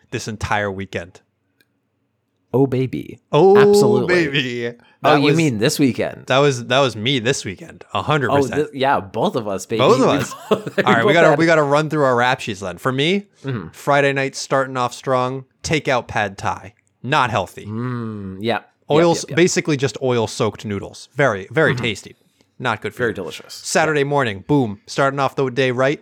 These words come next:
Speaker 1: waffles. Let's get it.
Speaker 2: Yep. Okay, yeah, that was actually a
Speaker 1: <laughs>
Speaker 2: great beginning to a day.
Speaker 1: Very good. Later that day, I was driving home from something or other, and I had it. I had an urge. I had a hankering for
Speaker 2: Mm.
Speaker 1: just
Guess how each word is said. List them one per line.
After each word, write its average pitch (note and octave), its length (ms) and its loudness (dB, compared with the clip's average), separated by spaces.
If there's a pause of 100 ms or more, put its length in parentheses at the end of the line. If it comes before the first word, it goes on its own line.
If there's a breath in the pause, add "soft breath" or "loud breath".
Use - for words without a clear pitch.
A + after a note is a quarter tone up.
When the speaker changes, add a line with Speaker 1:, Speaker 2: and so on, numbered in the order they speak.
Speaker 1:
waffles. G#2+ 520 -2
Let's A2+ 180 -6
get C3 180 0
it. F#2 160 -14 (800)
Speaker 2:
Yep. B2 300 -6
Okay, D3+ 340 2
yeah, C3+ 200 4
that B2+ 140 4
was G3 120 6
actually D3+ 260 2
a B2+ 40 -2
Speaker 1:
<laughs> - 20 -6
Speaker 2:
great B2+ 260 -2
beginning B2+ 300 -2
to C3 140 0
a A#2+ 40 0
day. G2 320 -2 (400 loud breath)
Speaker 1:
Very C3 260 2
good. A#2 320 0 (680 soft breath)
Later D#3 280 2
that D3 240 2
day, D3 240 2
I B2 140 0
was A#2 220 -4
driving B2 440 0
home A#2 320 -2
from G2 460 -4 (160)
something G#2+ 420 -6
or F#2+ 100 -2
other, G2+ 200 -2
and G#2 140 -6
I G2 60 -6
had G#2 220 -4
it. G2+ 140 -10 (240 soft breath)
I - 60 -14
had G2+ 180 -6
an G2 100 -12
urge. F#2+ 480 -8
I G2+ 60 -10
had G2 180 -8
a F#2 60 -10
hankering F2+ 600 -12 (640)
for A2+ 280 -6
Speaker 2:
Mm. G2 80 -6
Speaker 1:
just B2+ 380 -4